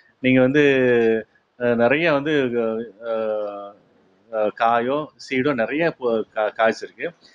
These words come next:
அதுல இருந்து வந்து நீங்க வந்து ஒரு பத்து விதமான மரத்தை வந்து செலக்ட் பண்றீங்க. அதுல இருந்து வந்து நீங்க ஆர்கானிக் காம்பவுண்ட் வந்து செக் பண்றீங்க. அதுல வந்து எது ஜாஸ்தி இருக்கோ, அதுல இருந்து வந்து நம்ம வந்து, அ,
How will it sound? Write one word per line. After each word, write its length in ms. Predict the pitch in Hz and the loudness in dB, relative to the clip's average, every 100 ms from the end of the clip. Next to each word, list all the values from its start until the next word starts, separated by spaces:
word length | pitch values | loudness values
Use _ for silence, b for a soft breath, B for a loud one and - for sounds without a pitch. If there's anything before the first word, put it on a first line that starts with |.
| b - | b 0
அதுல 220 | 117 165 | 2 2
இருந்து 200 | 196 151 | 0 -4
வந்து 240 | 143 185 | -4 -6
நீங்க 180 | 156 143 | -4 -2
வந்து 160 | 143 143 | 0 0
ஒரு 80 | |
பத்து 240 | 123 123 135 | 0 -2 -2
விதமான 340 | 131 127 123 | -2 -2 -2
மரத்தை 320 | 117 120 - | 0 -2 0
வந்து 140 | 123 131 110 | -6 -4 -6
செலக்ட் 200 | 113 - | -6 -8
பண்றீங்க. 420 | 95 90 92 123 - _ _ _ | -10 -12 -12 -14 -14 _ _ _
அதுல 220 | 113 156 | -2 0
இருந்து 180 | 190 165 | 0 -2
வந்து 180 | 156 175 | -4 -4
நீங்க 180 | 143 | -2
ஆர்கானிக் 360 | 123 127 131 123 | -2 -2 -6 -4
காம்பவுண்ட் 340 | 117 120 120 | -6 -4 -4
வந்து 220 | 117 117 120 | -4 -6 -6
செக் 300 | 120 - 104 | -8 -8 -10
பண்றீங்க. 280 | 82 82 90 _ _ b b b _ | -14 -18 -20 _ _ b b b _
அதுல 300 | 131 170 160 | -4 -2 -4
வந்து 160 | 165 | -4
எது 200 | 147 160 185 151 131 | -4 -4 -6 -6 -6
ஜாஸ்தி 380 | 113 143 160 - | -2 -2 -2 -6
இருக்கோ, 300 | 120 160 196 | -6 -4 -4
அதுல 240 | 139 151 190 | -2 -2 -2
இருந்து 180 | 156 147 | -4 -4
வந்து 180 | 185 | -4
நம்ம 240 | 143 127 127 | -4 -2 0
வந்து, 220 | 131 180 147 120 107 104 _ _ _ | 0 0 2 2 0 -2 _ _ _
அ, 60 | 131 | 2